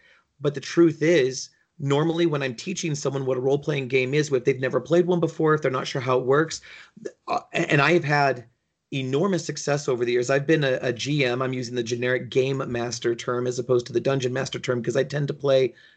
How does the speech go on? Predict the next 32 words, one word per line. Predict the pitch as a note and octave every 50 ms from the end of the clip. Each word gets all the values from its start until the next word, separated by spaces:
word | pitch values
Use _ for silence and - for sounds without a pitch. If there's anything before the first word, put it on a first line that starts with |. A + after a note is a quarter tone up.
| _ -
non-D | C#3 C3+ C#3 C#3 C#3 C#3 C3+ B2+ - B2+ B2+
and | B2 B2
D | A#2 B2 B2
tabletop | A2+ A#2 C3+ D#3+ D3+ C#3 - - A#2+ A#2+ -
games. | - C3 B2+ C3 C#3 D3 - _ _ _ - - - - - - - -
But, | E3+ C3+ A2 C3+ C3 C3 B2+ B2+ B2+ - _ _ -
uh, | - C3+ C3 C3 B2+ C3 C3 - -
I've | D3 D#3 D#3+
been | D3+ F3+ D#3
a | C#3
G | A#2+ A2+ B2+ C#3+ C#3 C3+
M | C#3 C#3+ D3 C3+ B2 B2 C#3+ E3+ - _ _ _ _
for | - - - C#3 C3 C3 C3 B2+ B2+ B2+ B2+ C#3+ C#3+ C3+
going | - D3+ C#3+ D3 C#3+ C3+
on | C3+ C3+ C3 B2+ B2 B2 B2+ B2+ B2 - - -
twenty-eight | - - D3 C#3 C#3+ C#3 C3+ C#3+ C#3+ D3
years | C#3 B2+ C3 C#3+ E3+ E3 E3+
now. | F3+ F3+ F#3+ A3+ A3+ A3 - _ _ _ _ _ - - - - - - - _ _ -
And, | - D#3+ D3+ D3 C#3+ C#3+ C#3 C3+ C3+ C3 B2+ A#2+ A2+ - - _ -
um, | C#3 C#3 C3+ C3 C3 B2+ B2 B2 A#2+ A#2+ A#2+ _ _ _ -
I've | D#3 D3
had | D#3 E3 D#3+
enormous | D3 C#3 C#3 C#3 D#3+ F#3+ G#3+ G#3 G#3
success | - F#3 F3 - - - E3 C#3+ B2 A#2+ - - - _ _ _ _ _ _ _
when | - C3+ C#3
I've | C3 B2+
talked | - - E3+ F#3+ - -
to | - D3
someone, | - - C#3 C3 B2+ B2+ B2+ B2+ C3
and | - C#3
at | C3 - D#3+ _
first | - E3 E3 F3+ F#3 - - - -